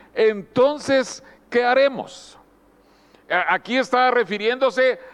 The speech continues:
a, a la gente en general. Y, y Juan les contesta, pero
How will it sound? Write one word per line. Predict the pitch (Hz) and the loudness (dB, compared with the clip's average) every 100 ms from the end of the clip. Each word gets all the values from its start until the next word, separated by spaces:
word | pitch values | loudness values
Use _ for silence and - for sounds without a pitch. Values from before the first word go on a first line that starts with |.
| - | -8
a, | 170 190 | -2 0
a | 190 | 0
la | 202 196 | 0 0
gente | - 240 269 269 | 0 -2 0 -2
en | 262 | -2
general. | 208 247 262 277 277 - - _ _ _ _ _ _ _ _ _ - | -2 -2 2 2 2 -2 -10 _ _ _ _ _ _ _ _ _ -4
Y, | 170 180 175 170 - | 0 2 2 0 0
y | 170 160 156 143 127 98 123 | 0 0 0 -2 -4 -8 -12
Juan | - 127 123 151 | -4 0 0 0
les | 170 170 | -4 -2
contesta, | 208 214 262 285 - 214 | -2 0 0 0 0 -2
pero | 208 196 180 | 0 0 0